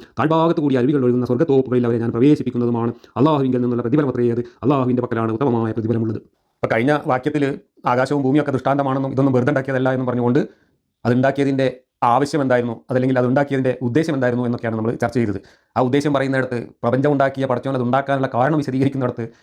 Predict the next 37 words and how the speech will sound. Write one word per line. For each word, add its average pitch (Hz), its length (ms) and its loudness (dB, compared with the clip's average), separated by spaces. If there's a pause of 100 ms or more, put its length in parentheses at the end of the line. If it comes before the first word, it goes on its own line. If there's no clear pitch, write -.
(160)
മനുഷ്യന് 131 260 2
പറ്റിയ 123 220 -2 (100)
മണ്ടത്തരങ്ങളെക്കുറിച്ചാണ് 117 680 -2
കഴിഞ്ഞ 110 160 0
ക്ലാസ്സിൽ 110 200 -2
നമ്മൾ 107 160 -4
പറഞ്ഞത്. 95 200 -6 (520)
ഇവിടെ 143 180 2 (720)
പടച്ചോൻ്റെ 143 480 2
പേരിൽ 135 200 2 (140)
മുഹമ്മദ് 135 280 4
പറയുന്ന 135 280 0
ഈ - 100 0
വാചകത്തിൽ 123 360 2 (680)
പറയുന്നത്, 131 340 2 (440)
ആണുങ്ങളായാലും 131 480 2
പെണ്ണുങ്ങളായാലും 127 500 0 (500)
പടച്ചോന് 143 400 0
വേണ്ടി 131 200 0
യുദ്ധത്തിന് 127 320 0
പോവുകയും 123 300 0
കഷ്ടപ്പാടാൻ 127 400 -2
പോവുകയും 120 340 -4
ചെയ്താൽ 117 240 0 (380)
അവർ 127 80 2 (100)
അതുവരെ 131 240 0
ചെയ്ത 123 200 0
പാപങ്ങളൊക്കെ 143 500 -2
പുറത്തു 113 180 -4
കൊടുത്തിട്ട് 113 220 -4
അവരെ 127 140 -2 (380)
ഈ 123 80 2 (160)
അരുവി 127 220 0
ഒഴുകുന്ന 120 220 -2
തോട്ടത്തിൽ - 260 -6
കൊണ്ടാക്കും 107 300 -4 (120)
എന്നാണ് 95 200 -8